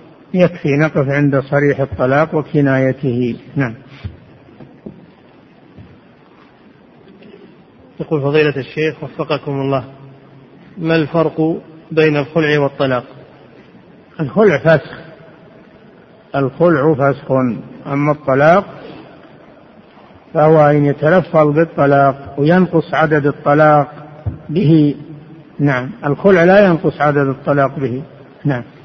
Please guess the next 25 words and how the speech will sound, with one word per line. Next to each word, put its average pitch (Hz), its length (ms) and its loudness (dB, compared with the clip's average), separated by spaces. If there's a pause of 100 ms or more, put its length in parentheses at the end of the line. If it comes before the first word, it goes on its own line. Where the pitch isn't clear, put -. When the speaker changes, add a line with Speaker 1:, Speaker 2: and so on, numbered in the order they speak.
(480)
Speaker 2:
يقول 143 220 -6
فضيلة 143 380 -2
الشيخ 156 360 -4
وفقكم 143 560 -6
الله: 139 240 -2
ذكرتم 151 460 -4
حفظكم 147 520 -4
الله 143 380 -2
أن 143 120 -4
الصحيح 143 600 -6
في 147 120 -10
الخلع 151 380 -6 (680)
أنه 147 340 0
فسخ 151 340 -6
لا 147 240 0
طلاق، 131 360 -4 (720)
فكيف 156 360 -2
Speaker 1:
نعم. 160 80 0
Speaker 2:
يوجه 156 480 0
حديث 151 320 -4
الرسول 143 460 -4
صلى 139 220 -6
الله 143 320 0
عليه 139 320 -2
وسلم: 147 480 -6